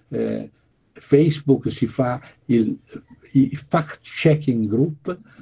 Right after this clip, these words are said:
che devono decidere chi può dire una certa cosa o chi può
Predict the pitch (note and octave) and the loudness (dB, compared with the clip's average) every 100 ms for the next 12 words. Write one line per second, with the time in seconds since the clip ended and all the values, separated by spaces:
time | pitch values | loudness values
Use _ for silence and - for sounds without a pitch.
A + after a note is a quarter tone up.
0 | - _ - A2+ C3 A#2+ A#2 A2+ - E3 | -20 _ -2 2 2 2 -4 -6 -6 -6
1 | F3 D3 - - D3+ - D3 C3+ B2 F3+ | 0 0 0 -4 -6 0 2 2 2 0
2 | A3+ A#3+ D3+ - D3+ D3+ - G3+ C4 C#4 | 0 -2 -4 -2 -4 -4 -8 -4 -2 -2
3 | F#3+ - D#3 - D3 D#3+ | -4 -4 -6 -2 -2 -2